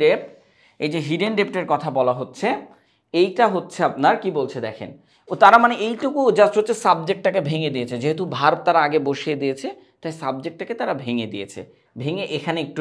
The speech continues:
লিখে দিয়েছে, হ্যাঁ? আর আরেকটু সাবজেক্ট কোথায় লিখেছে, যে এই সাবজেক্টটুকু কোথায় লিখেছে, এই যে এই পাশে লিখেছে। So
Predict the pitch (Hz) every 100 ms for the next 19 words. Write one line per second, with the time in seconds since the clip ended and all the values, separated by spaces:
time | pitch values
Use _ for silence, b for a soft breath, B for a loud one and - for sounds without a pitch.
0 | 131 113 104 101 92 107 151 294 - b
1 | b b b 120 - 156 190 226 - 233
2 | 208 156 180 - 156 151 113 107 107 110
3 | 117 - 180 185 175 165 143 160 160 151
4 | 156 135 131 110 92 95 - - - b
5 | b b b b _ - 160 156 202 208
6 | 175 - 139 135 127 147 - B B